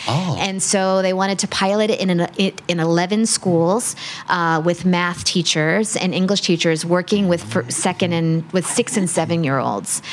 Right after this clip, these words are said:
Speaker 2: And they didn't really know how to start doing this. So the consulate general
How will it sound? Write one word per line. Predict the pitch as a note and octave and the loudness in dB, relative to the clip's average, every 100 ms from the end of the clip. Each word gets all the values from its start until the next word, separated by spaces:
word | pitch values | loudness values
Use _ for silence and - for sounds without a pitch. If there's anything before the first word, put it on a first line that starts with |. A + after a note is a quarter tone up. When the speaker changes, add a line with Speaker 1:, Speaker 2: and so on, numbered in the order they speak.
| - - - | -10 -10 -4
Speaker 2:
And | F#3+ G#3+ | 0 0
they | |
didn't | A#3 B3+ A#3 | 2 2 2
really | A3+ A3 | 2 2
know | G#3 F#3+ | 2 2
how | F3 F3+ | 0 0
to | F3 | 0
start | - F3+ D#3+ - | -2 0 -2 -2
doing | E3+ E3 D#3+ | 2 2 2
this. | A#2 D#2 - - - - - | 0 -4 -6 -8 -10 -14 -10
So | - - G3+ F#3+ F#3+ | -2 0 2 2 2
the | F#3 | 0
consulate | F#3 G#3 G#3+ G#3+ G3+ | 0 0 0 0 2
general | G3+ F#3+ F#3+ F#3 F3+ D#3+ | 0 0 2 2 0 -2